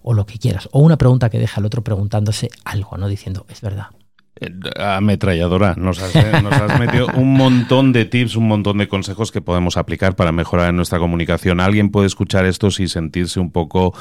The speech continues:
Speaker 2: superado por decir, "No estoy utilizando ninguno, estoy utilizando muy pocos". ¿Cuáles serían esos dos o tres que tú escogerías como,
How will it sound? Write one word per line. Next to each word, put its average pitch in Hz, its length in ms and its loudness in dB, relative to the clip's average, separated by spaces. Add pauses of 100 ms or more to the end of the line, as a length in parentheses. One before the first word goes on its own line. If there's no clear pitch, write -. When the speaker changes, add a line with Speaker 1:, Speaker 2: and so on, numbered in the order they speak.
(160)
Speaker 2:
superado 92 760 0
por 82 160 -6
decir, 82 460 -4
"No 87 460 -2
estoy 92 200 -4
utilizando 78 440 -6
ninguno, 67 460 -8
estoy 71 260 -10
utilizando 78 440 -6
muy 76 200 -6
pocos". 73 420 -8 (400)
¿Cuáles 165 260 2
serían 113 600 2 (100)
esos 92 540 -2
dos 101 320 0
o 82 40 -2
tres 92 260 -4
que 82 100 -8
tú - 120 -6
escogerías 90 840 -2
como, 82 640 -6